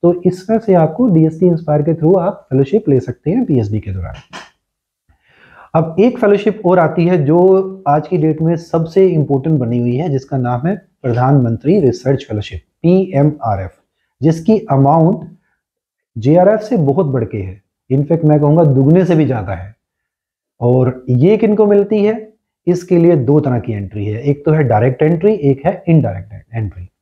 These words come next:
तो जो direct entry है वो आप अपने, जो आपके एमएससी में marks हैं,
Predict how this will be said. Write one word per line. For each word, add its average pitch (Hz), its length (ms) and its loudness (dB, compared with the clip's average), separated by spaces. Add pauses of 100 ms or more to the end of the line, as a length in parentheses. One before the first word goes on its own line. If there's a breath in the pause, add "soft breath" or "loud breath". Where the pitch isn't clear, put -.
(460)
तो 220 60 4
जो 233 120 2
direct 165 420 2
entry 185 320 2
है 180 380 0
वो 151 160 2
आप 151 340 0
अपने, 175 440 -2 (220)
जो 139 120 2
आपके 139 340 -2
एमएससी 147 500 0
में 185 140 2
marks 131 400 0
हैं, 156 320 -4